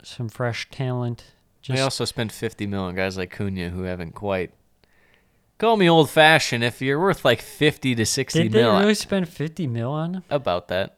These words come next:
Speaker 1: Okay, that's nuts.
Speaker 2: Yeah.
Speaker 1: <laughs> That's nuts.
Speaker 2: Maybe I'll
Speaker 1: He's
Speaker 2: look,
Speaker 1: like
Speaker 2: I'll
Speaker 1: the
Speaker 2: look
Speaker 1: new
Speaker 2: up the
Speaker 1: Joel
Speaker 2: figure.
Speaker 1: Linton.
Speaker 2: Yeah, let me look up the figure.
Speaker 1: So he's gonna get moved back to be a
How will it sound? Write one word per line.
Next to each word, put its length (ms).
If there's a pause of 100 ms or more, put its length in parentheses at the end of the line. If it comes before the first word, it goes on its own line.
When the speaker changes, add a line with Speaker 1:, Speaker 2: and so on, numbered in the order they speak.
(120)
Speaker 1:
Okay, 260
that's 380
nuts. 480
Speaker 2:
Yeah. 260 (200)
Speaker 1:
<laughs> 140
That's 400
nuts. 300
Speaker 2:
Maybe 260
I'll 180
Speaker 1:
He's 100
Speaker 2:
look, 80
Speaker 1:
like 100
Speaker 2:
I'll 80
Speaker 1:
the 80
Speaker 2:
look 80
Speaker 1:
new 120
Speaker 2:
up 60
the 60
Speaker 1:
Joel 120
Speaker 2:
figure. 140
Speaker 1:
Linton. 260 (720)
Speaker 2:
Yeah, 340 (120)
let 140
me 100
look 240
up 200
the 140
figure. 440 (720)
Speaker 1:
So 200
he's 200
gonna 340 (840)
get 120
moved 360
back 320
to 120
be 180
a 100